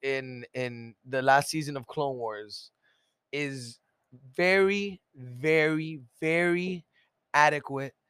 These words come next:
to how they bring her in, in The Mandalorian. I think that the transition from, from literally what she looked like,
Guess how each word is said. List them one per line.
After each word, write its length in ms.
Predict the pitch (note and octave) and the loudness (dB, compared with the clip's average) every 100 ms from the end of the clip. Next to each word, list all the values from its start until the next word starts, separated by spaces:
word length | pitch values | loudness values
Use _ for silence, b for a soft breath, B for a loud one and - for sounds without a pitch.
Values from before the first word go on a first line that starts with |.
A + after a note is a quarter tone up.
| _ _ _ _ | _ _ _ _
to 160 | - C#3+ | 0 2
how 180 | B2 C3+ | 4 2
they 120 | B2+ | 2
bring 280 | A2+ C3+ D3+ | -2 -4 -2
her 160 | D3+ | -2
in, 380 | C#3+ B2+ B2+ A#2+ _ _ _ _ _ | 0 -2 -6 -12 _ _ _ _ _
in 140 | A#2+ A#2 | -6 -4
The 80 | |
Mandalorian. 640 | A2+ A2+ A2+ A2 G2+ F#2 E2 _ | 0 2 0 -4 -6 -8 -14 _
I 180 | B2 E3 | 4 4
think 380 | D#3+ - F3+ D#3 | 4 -2 -2 2
that 180 | C3+ - | 2 2
the 80 | B2+ | -4
transition 840 | - D3+ E3+ D3+ E3 - C3+ A#2+ | 2 4 4 0 -4 -6 -10 -12
from, 280 | - A#2+ G#2+ _ _ _ _ _ | -14 -14 -14 _ _ _ _ _
from 280 | C#3+ C3 A#2+ | -6 -6 -6
literally 540 | C#3 A3 G#3+ E3+ C#3+ - _ | 4 4 4 0 -6 -10 _
what 240 | B2 D3+ E3+ | 0 2 2
she 180 | - D3 | 0 0
looked 300 | C3+ G#3 G#3 | 8 8 10
like, 340 | A#3 B3 A3+ | 10 10 8